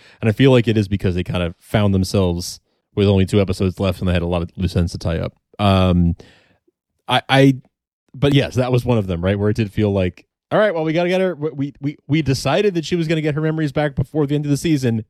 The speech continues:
It's basically the end of the season. Let's do this. Let's, let's do it now so that next week can be the Lex show."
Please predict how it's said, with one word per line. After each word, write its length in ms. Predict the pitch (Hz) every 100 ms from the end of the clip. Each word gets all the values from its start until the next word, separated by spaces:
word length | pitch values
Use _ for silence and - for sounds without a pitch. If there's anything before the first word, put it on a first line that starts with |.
| -
It's 160 | 143
basically 400 | - 147 160 175
the 100 | 170
end 100 | 175
of 40 | 175
the 80 |
season. 320 | 165 190 151 127
Let's 240 | 127 139
do 140 | 160
this. 260 | 127 98 - _ _ _ -
Let's, 160 | 139 - -
let's 100 | 127
do 160 | - 151
it 120 | 160
now 380 | 185 170 139 135
so 160 | 139
that 240 | 127 127 -
next 280 | 117 127 -
week 140 | 120
can 100 | 135
be 80 | 123
the 100 | 117
Lex 220 | 120 117
show." 300 | - 87 82